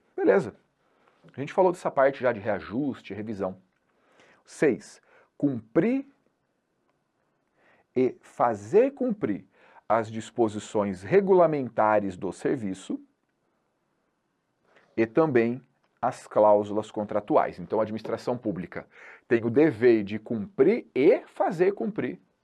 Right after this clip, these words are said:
tudo isso. Sete, zelar pela boa qualidade do serviço. Receber, ó, receber, apurar e solucionar queixas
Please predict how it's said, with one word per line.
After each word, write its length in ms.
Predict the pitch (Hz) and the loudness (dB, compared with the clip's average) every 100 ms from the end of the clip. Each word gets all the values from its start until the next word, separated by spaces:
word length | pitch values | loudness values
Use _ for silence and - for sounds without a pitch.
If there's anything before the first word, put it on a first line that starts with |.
| 165 | -18
tudo 240 | - 170 | -6 -4
isso. 280 | - - - _ _ _ _ _ _ _ _ _ _ _ _ _ _ _ _ _ _ _ - - _ _ _ | -4 -10 -20 _ _ _ _ _ _ _ _ _ _ _ _ _ _ _ _ _ _ _ -20 -20 _ _ _
Sete, 580 | - - - - - - _ _ _ _ _ _ _ _ _ _ - | -2 -2 -2 -8 -18 -20 _ _ _ _ _ _ _ _ _ _ -12
zelar 600 | 104 131 107 131 127 92 _ | 2 4 6 4 2 -2 _
pela 260 | - 120 120 | 0 4 4
boa 340 | 95 120 190 | 2 4 4
qualidade 880 | - 165 156 120 110 117 107 120 120 _ _ _ _ _ _ _ _ | 4 2 2 4 4 4 4 0 0 _ _ _ _ _ _ _ _
do 140 | 110 117 | -4 -2
serviço. 640 | - 135 101 73 - _ _ _ _ _ _ _ _ _ - | 2 0 0 -10 -18 _ _ _ _ _ _ _ _ _ -16
Receber, 800 | 90 175 214 - 175 110 120 190 _ _ _ _ _ _ - | 0 0 2 0 0 4 2 2 _ _ _ _ _ _ -6
ó, 120 | 78 | -4
receber, 640 | 87 160 - 110 107 - _ _ _ _ | -4 -4 -4 -2 -2 -4 _ _ _ _
apurar 560 | 151 165 - 165 104 87 - _ _ - | -2 -2 2 4 4 0 -8 _ _ -6
e 100 | 117 | -4
solucionar 1000 | 117 - 220 226 208 190 - 165 127 113 | -4 0 4 4 2 -4 0 2 2 0
queixas 800 | 107 - 131 190 - 262 262 - | -2 0 0 0 -2 -4 -4 -12